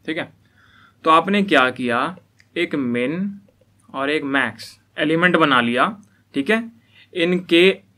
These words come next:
पॉइंटर्स के साथ, ठीक है, कि हाँ यार, ये मेरा मिनिमम एलिमेंट है इस, इस पॉइंट पे और ये मेरा मैक्सिमम है। स्टार्टिंग में min जो है वो कहाँ पर होगा, वन पर होगा और max जो है मेरा वो कहाँ पर होगा,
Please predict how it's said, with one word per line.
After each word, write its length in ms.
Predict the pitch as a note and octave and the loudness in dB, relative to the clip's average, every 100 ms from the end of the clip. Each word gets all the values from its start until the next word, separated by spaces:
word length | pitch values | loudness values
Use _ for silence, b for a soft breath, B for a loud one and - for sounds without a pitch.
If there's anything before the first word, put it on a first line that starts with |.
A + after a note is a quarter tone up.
| _ _ _ _ _ _ _ | _ _ _ _ _ _ _
पॉइंटर्स 440 | - F3+ E3 D3+ C3 | -2 2 2 0 -6
के 100 | B2+ | -10
साथ, 320 | A2+ G#2 G2+ | -10 -12 -6
ठीक 140 | F3+ F#3 | 0 2
है, 80 | E3 | 0
कि 80 | |
हाँ 200 | D#3+ D3 | 0 -2
यार, 160 | B2+ A#2 | 0 0
ये 180 | B2+ D#3 | 0 0
मेरा 200 | D#3 D#3 | 0 0
मिनिमम 260 | C3+ C3 C3+ | 0 -2 0
एलिमेंट 280 | C#3+ D3 | 0 0
है 60 | D#3+ | -2
इस, 120 | E3+ - | -6 -8
इस 120 | C#3+ | -6
पॉइंट 260 | D#3+ D3+ D3+ | -2 -2 -2
पे 100 | G#3+ | -4
और 140 | G3+ | 0
ये 60 | D#3+ | 2
मेरा 120 | E3 | 2
मैक्सिमम 320 | D#3 A#2 B2 | 2 0 -4
है। 60 | A2+ | -8
स्टार्टिंग 360 | A#2 B2 A#2 C3+ | -2 -2 -2 -4
में 80 | C3+ | -4
min 200 | C3+ C3+ | -6 -4
जो 80 | C3+ | -4
है 80 | |
वो 80 | C3+ | -4
कहाँ 200 | B2+ C3 | -6 -8
पर 100 | B2 | -6
होगा, 280 | C#3 C#3+ F#3 B B B B | -4 -4 -6 B B B B
वन 280 | B2+ A#2+ A#2+ | -6 -2 -2
पर 140 | A#2+ C#3+ | 0 0
होगा 320 | D3+ D3+ G3+ - - b b b b | 0 2 2 2 -14 b b b b
और 180 | C#3+ C#3+ | -6 -2
max 280 | C#3+ D3 C#3+ | 2 0 0
जो 160 | D3 D3 | -4 -4
है 120 | C#3+ | -4
मेरा 220 | C3+ D3 | -4 -2
वो 140 | D3+ C3+ | -2 -4
कहाँ 220 | C3 C3 | -6 -6
पर 140 | C#3 | -6
होगा, 240 | C#3 C#3+ | -6 -4